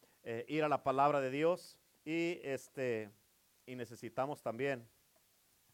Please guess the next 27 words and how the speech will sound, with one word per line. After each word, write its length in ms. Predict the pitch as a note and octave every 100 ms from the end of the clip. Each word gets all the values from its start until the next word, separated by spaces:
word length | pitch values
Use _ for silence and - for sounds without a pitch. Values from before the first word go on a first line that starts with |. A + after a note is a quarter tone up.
| -
ah, 180 | A2 A2
poner 220 | A2 A#2
mucha 240 | A#2+ A#2
atención. 460 | A#2+ G#2 F2+ G2+ F#2+
¿Cuántos 260 | A2+ A2 A2+
dicen 240 | G#2+ G#2+
amén? 260 | F#2 F#2 F2 _ _ _ _ _ _
Así 200 | - C#3+
es 100 | C3+
que 180 | D3 C#3+
en 120 | B2+
el 80 | B2+
día 160 | C3 C#3+
de 80 | C#3
hoy, 400 | C3+ C#3+ C#3+ -
am, 360 | A2+ A2 G#2+ G#2 _ _ _
eh, 440 | A#2+ A#2+ A2+ A2+ -
hemos 240 | D#3 G3
estado 320 | E3+ - F3 F#3
hablando 320 | F3+ F3+ F3
en 80 | F3
esta 240 | - F3
semana, 600 | - B2+ C#3+ D3+ A#2+ A#2 A#2 _ _ _ _ -
eh, 100 | B2
desde 220 | B2 A#2+
el 80 | A#2
domingo, 560 | A#2 A#2+ D3 C3+ A2+